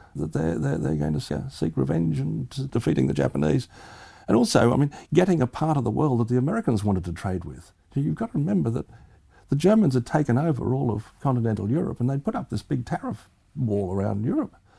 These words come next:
Uh, so for the Americans, there weren't many places left in the world to trade with. There's South America, there's Britain and the British Empire, and there's Southeast Asia. Uh, and, uh, Southeast Asia was about to be taken by the Japanese, so the Americans want to hang on to <laughs> Southeast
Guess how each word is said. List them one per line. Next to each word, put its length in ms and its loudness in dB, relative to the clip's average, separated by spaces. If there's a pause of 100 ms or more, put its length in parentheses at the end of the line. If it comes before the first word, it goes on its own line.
(480)
Uh, 280 2
so 200 0
for 120 -2
the 80 4
Americans, 380 2
there 80 2
weren't 200 0
many 140 4
places 420 0
left 160 0
in 60 4
the 80 4
world 240 4
to 60 2
trade 320 -2
with. 120 -4
There's 140 -2
South 220 -2
America, 500 -2 (340)
there's 180 4
Britain 380 4
and 100 4
the 40 2
British 320 2
Empire, 560 -2 (400)
and 120 6
there's 160 6
Southeast 440 2
Asia. 400 -2 (500)
Uh, 380 2
and, 300 4
uh, 120 4
Southeast 480 0
Asia 340 4
was 220 4
about 300 4
to 60 2
be 100 4
taken 300 4
by 120 4
the 100 0
Japanese, 500 0
so 120 2
the 60 2
Americans 340 0
want 160 2
to 40 4
hang 140 2
on 140 2
to 80 2
<laughs> 140 -4
Southeast 380 4